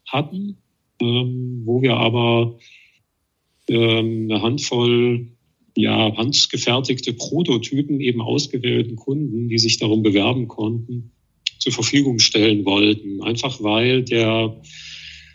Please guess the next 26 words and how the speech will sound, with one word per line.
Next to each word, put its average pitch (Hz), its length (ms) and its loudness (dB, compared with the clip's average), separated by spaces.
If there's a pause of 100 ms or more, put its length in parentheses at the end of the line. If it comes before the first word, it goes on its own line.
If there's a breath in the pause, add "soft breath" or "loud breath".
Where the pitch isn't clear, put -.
(280 loud breath)
der - 80 2
Bruch - 680 0 (320)
mit 139 400 -4
den 120 160 -2
klassischen - 420 0
Konzept-, 117 540 -6
äh, 113 220 0
Mikroskopiekonzepten 110 1120 -4
so 117 180 -2
groß 113 580 2
war, 104 380 -2
dass 110 340 -2
wir 113 600 0 (800)
diesen 120 180 0
Weg 127 220 2
gehen 123 260 2
wollten, 101 280 -2
dass 104 140 -2
wir 107 80 -2
erstmal 113 540 -2
versuchen, 120 580 -6
mit 117 160 -8
einer 107 100 -6
kleinen 120 400 -2
Anzahl, 120 720 2 (800 loud breath)
ähm, 117 760 0